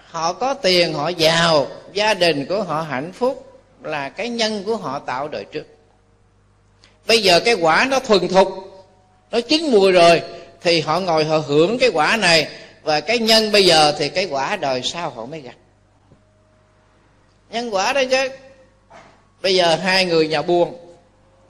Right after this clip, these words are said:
cái nhà buôn A và nhà buôn B đều là mua bán. Tết là nghỉ, chuẩn bị đón giao thừa, Tết Nguyên Đán, cộng sổ, nhà buôn A lời mười triệu. Lời của năm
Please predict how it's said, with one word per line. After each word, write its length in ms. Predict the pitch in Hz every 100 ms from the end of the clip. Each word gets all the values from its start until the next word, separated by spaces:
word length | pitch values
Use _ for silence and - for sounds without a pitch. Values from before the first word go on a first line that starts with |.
| _ _ _ _ _ _
cái 120 | 233
nhà 260 | 254 190 180
buôn 300 | 190 220 226
A 380 | 202 220 226 220
và 140 | 185
nhà 300 | 170 170 165
buôn 340 | 165 190 214 214
B 60 | 208 214 214 208 - -
đều 200 | 185 185
là 120 | 170
mua 260 | 165 190 208
bán. 380 | 202 208 247 262 - - - _ _ _ _ _ _ -
Tết 280 | 196 247
là 80 | 180
nghỉ, 540 | 147 143 160 190 247 - - - - _ _ _ _ _ _ _ _ _ _
chuẩn 220 | 135 190
bị 240 | 175 160 175
đón 260 | 185 226
giao 160 | 202 175
thừa, 600 | 175 170 165 151 151 - - -
Tết 200 | - 240
Nguyên 200 | 196 180
Đán, 300 | 175 185 220 233 - - -
cộng 240 | 147 170 190
sổ, 580 | 165 147 180 240 - 143
nhà 240 | 160 156
buôn 300 | 156 180 180
A 280 | 170 170 170
lời 420 | 156 147 151 143 123
mười 300 | 143 156 143
triệu. 260 | 127 123 135 - - - _ _ _ _ _ _ _ _ _ _ _ _
Lời 300 | 143 156 160
của 160 | 156 208
năm 200 | 233